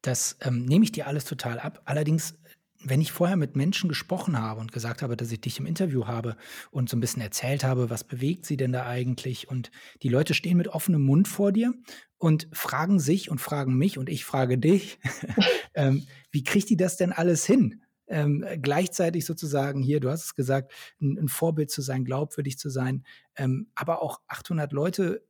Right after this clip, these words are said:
im, in Wallung zu halten und ja auch zu einer Höchstleistung, muss man ja auch mal sagen, anzutreiben, wenn die zwei, fünf, also wenn die, sorry, zwanzig zwanzig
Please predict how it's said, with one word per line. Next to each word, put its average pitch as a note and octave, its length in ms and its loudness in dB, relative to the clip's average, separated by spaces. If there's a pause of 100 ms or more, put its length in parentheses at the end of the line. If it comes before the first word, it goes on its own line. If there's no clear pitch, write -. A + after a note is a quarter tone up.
im, E3 320 2
in D3 200 2
Wallung F#3 300 4
zu F#3 180 -4
halten D#3+ 220 -6
und D#3 160 -4
ja D#3 140 -2
auch D3+ 160 -6
zu - 160 -2
einer C#3+ 280 -2
Höchstleistung, D3 1000 -2
muss D#3+ 200 -4
man D#3 120 -4
ja E3 80 -6
auch D3 40 -2
mal C#3 140 -2
sagen, C#3+ 300 -4
anzutreiben, C#3+ 760 -2
wenn C3 140 -4
die C#3 100 -6
zwei, D#3 300 -8
fünf, E3 320 2 (320)
also A#2 320 -6
wenn A#2+ 120 -2
die, A#2+ 220 -6
sorry, A2+ 280 -10
zwanzig C#3 360 -4
zwanzig C#3+ 360 -4